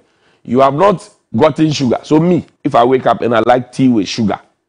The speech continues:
and you say you have cancelled the benchmark value on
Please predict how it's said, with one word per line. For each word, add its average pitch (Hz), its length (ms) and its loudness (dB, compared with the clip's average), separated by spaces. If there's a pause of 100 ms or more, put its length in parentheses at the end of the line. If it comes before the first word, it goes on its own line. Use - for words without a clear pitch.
(360)
and 117 120 0
you 113 80 0
say 151 160 0
you 135 140 2
have 107 380 -2
cancelled 131 580 -2
the 113 80 0
benchmark 120 680 -2
value 117 380 0
on 92 340 -6